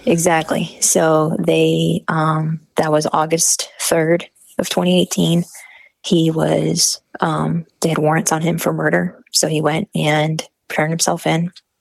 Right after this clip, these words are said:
Uh, he got booked into the Madison County Jail for murder.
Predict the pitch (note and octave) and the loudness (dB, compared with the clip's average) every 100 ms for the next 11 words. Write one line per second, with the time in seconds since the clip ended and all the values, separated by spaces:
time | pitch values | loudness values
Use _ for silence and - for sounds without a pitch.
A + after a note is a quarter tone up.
0 | - - - - - - - - D3+ D3+ | -20 -20 -20 -20 -18 -16 -6 0 0 0
1 | D#3 D#3+ - D3+ D#3 D#3+ D#3 - D3+ D#3 | -2 -2 0 -2 -2 -2 -2 0 2 0
2 | D3+ C#3+ D3 E3 D#3+ D#3+ E3 D#3+ D3 E3 | 0 -2 0 -2 -2 0 0 2 2 0
3 | - - - - - - _ - - C#3+ | -6 -20 -20 -20 -20 -20 _ -6 0 2
4 | D3 D#3 D3 D3+ D#3+ | 4 4 2 0 -4